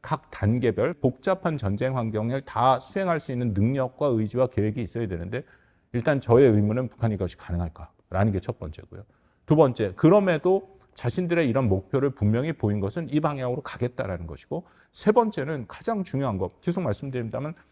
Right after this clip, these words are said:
전쟁 초기에 핵을 쏴서 확실히 주도권을 확보하겠다. 여기에는 전쟁이 시작이 되면 미 증원군이 오게 돼 있습니다. 그 증원군이 오는 것을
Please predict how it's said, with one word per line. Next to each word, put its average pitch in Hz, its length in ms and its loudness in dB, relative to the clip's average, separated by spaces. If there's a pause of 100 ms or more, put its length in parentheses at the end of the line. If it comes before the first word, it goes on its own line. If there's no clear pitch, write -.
(180)
전쟁 190 420 0
초기에 208 480 -6
핵을 240 280 -2
쏴서 175 420 -4 (240)
확실히 185 320 -2
주도권을 120 440 -4
확보하겠다. 92 480 -6
여기에는 147 680 4 (320)
전쟁이 185 400 -2
시작이 180 340 0
되면 127 320 -2
미 135 240 2
증원군이 185 640 2
오게 87 200 2
돼 82 80 -4
있습니다. 80 360 -10
그 139 160 0
증원군이 160 640 0
오는 151 200 2
것을 175 200 0